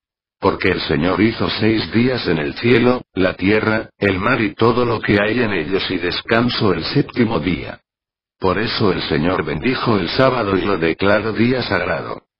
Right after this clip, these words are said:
Éxodo veinte, ocho, once. El Papa nos dice exactamente cuál es su marca. Desde luego la Iglesia Católica clama que el cambio de día de sábado a domingo fue creación suya.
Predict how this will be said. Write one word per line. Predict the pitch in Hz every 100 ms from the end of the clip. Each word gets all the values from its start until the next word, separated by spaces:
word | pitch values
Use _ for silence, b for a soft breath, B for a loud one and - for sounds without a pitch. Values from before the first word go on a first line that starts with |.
| _ _ _ -
Éxodo | 95 - 117 110 131
veinte, | 90 117 107 120 107 -
ocho, | 113 113 - 117 117 -
once. | 113 123 127 131 131
El | 104 98
Papa | 95 95 - 90
nos | 71 -
dice | 104 107 - 104
exactamente | - - 87 - 110 95 117 113 113
cuál | - 87 80
es | 85 - -
su |
marca. | 71 85 - - 62 - _ _ _ _ _ _ _ _ _
Desde | 78 95 -
luego | 76 87 110 110 117
la | 80
Iglesia | 69 69 107 110 110 101
Católica | - 80 - 127 127 107 110 -
clama | 98 104 110 104
que | - 92
el | 85
cambio | - 90 90 95 87
de | 78
día | 90 101 101
de | 98
sábado | 131 131 123 98 98
a | 78
domingo | 73 98 110 107
fue | 107 104 110
creación | 104 85 80 - 107 117
suya. | 117 113 92 65 58